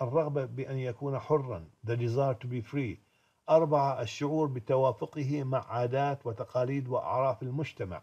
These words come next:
a sense of propriety. خمسة، عادة العمل، habit for of labor، الشغل المقصود بها. ستة، وأخيراً، نزعة نحو مبادلة، مبادلة الأشياء مع الآخرين،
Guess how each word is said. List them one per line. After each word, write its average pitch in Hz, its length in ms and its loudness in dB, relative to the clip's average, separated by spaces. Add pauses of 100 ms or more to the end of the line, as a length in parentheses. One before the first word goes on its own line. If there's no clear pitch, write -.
a 110 80 -8
sense 131 360 -8
of 113 60 -8 (140)
propriety. 131 640 0 (440)
خمسة، 147 340 2
عادة 156 380 4
العمل، 131 560 -2
habit 147 400 -2
for 139 260 -2
of 135 120 -2 (120)
labor، 110 380 0 (580)
الشغل 156 380 4
المقصود 120 420 -4
بها. 98 260 -6 (320)
ستة، - 400 2
وأخيراً، 143 680 2 (380)
نزعة 147 320 2
نحو 135 320 0
مبادلة، 131 800 2
مبادلة 139 640 2
الأشياء 127 340 -2
مع 120 160 -2
الآخرين، 120 600 -4